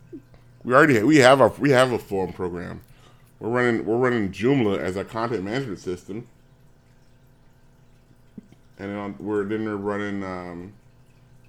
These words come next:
I forgot. I, I forgot. I cannot, I could not tell you off the top of my head what we're running for a form, but we're also running a form inside there, and the forum's been, look,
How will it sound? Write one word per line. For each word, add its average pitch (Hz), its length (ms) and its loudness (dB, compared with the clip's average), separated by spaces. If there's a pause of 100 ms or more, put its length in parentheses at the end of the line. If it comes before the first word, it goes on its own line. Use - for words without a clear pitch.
(1080)
I - 40 -20
forgot. 87 540 -12
I, - 260 -16
I - 20 -16
forgot. 85 320 -14
I 87 40 -12
cannot, 95 300 -10
I 92 60 -10
could - 160 -12
not 98 160 -8
tell 98 160 -8
you 95 100 -6
off 90 140 -12
the - 60 -20
top 90 80 -10
of 82 60 -12
my 87 100 -10
head 85 280 -10 (600)
what 92 100 -8
we're 92 80 -6
running 87 260 -8
for 85 160 -12
a 78 40 -12
form, 92 340 -8
but 82 80 -10
we're 95 180 -4
also 104 220 -6
running 87 260 -8
a 87 60 -14
form 82 480 -16 (1160)
inside 92 500 -6
there, 80 220 -10
and 85 100 -12
the 90 80 -10
forum's 117 460 -8
been, - 280 -16
look, - 160 -20